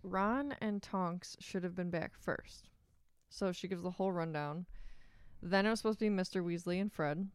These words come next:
then Harry and Hagrid. So reminder, Harry and Hagrid are first. And then after them,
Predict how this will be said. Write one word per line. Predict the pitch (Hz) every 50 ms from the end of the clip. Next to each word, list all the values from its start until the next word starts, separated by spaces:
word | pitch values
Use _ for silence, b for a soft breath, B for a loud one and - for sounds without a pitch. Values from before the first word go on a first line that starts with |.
| - - -
then | 202 185 175 190 190 180 180 185 190
Harry | 190 175 185 160 165 156 147
and | 170 175
Hagrid. | 175 185 156 135 - - - - 208 214 - - - - -
So | - - 175 165 156 151 143
reminder, | - 170 175 175 170 156 151 151
Harry | 175 180 175 180
and | 175 185
Hagrid | 196 175 160 156
are | 143 165
first. | - - - - - - - - - - - b b b b b b b b b b b b
And | 196
then | 185 180
after | 180 185 196 - 214 208
them, | 196 214 202 190 175 175 180 190 196 -